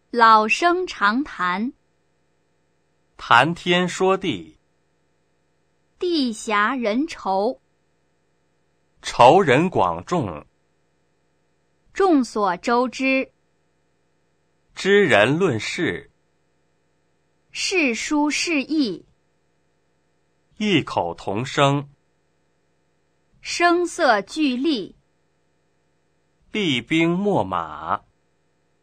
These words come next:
Speaker 1: 马壮人间。
Speaker 2: 坚毅果敢。
Speaker 1: 敢怒敢言。
Speaker 2: 言而有信。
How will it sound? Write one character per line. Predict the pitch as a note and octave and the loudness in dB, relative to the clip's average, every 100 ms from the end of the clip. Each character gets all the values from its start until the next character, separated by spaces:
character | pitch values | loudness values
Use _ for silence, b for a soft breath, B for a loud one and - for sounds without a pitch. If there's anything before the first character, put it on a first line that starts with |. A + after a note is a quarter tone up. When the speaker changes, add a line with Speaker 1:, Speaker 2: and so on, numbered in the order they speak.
| _ _ _ _ _ _ _ | _ _ _ _ _ _ _
Speaker 1:
马 | A#3+ A#3 G#3+ | 2 4 2
壮 | G#3+ F#4 F4+ B3+ G#3 | -2 0 2 2 -4
人 | G#3 G3 A3 | -8 -6 -6
间。 | - C4 B3+ B3 C#4+ _ _ _ _ _ _ _ _ _ _ _ _ _ _ _ | -4 -2 0 -2 -6 _ _ _ _ _ _ _ _ _ _ _ _ _ _ _
Speaker 2:
坚 | - F#3+ G3+ G3+ G3+ | -12 0 2 2 0
毅 | F3+ A2 | -2 -2
果 | F#2 - A#2+ | -4 -4 -4
敢。 | E3+ F#2 D#2+ D#2 F2+ - _ _ _ _ _ _ _ _ _ _ _ _ _ _ - | -2 -4 -6 -12 -16 -16 _ _ _ _ _ _ _ _ _ _ _ _ _ _ 2
Speaker 1:
敢 | B3+ A#3 G#3+ B3+ | 6 6 4 2
怒 | F4+ C#4+ | 4 2
敢 | G#3 G#3+ F#3 E3+ | 0 -4 -6 -10
言。 | F3+ E3+ F#3+ B3+ _ _ _ _ _ _ _ _ _ _ | -12 -8 -6 -6 _ _ _ _ _ _ _ _ _ _
Speaker 2:
言 | C3 C3+ G3 | 6 6 6
而 | E3 D3+ F#3+ | 4 4 2
有 | G#2+ E2+ | -4 -6
信。 | - - F3 F#2+ | -10 -10 -8 -8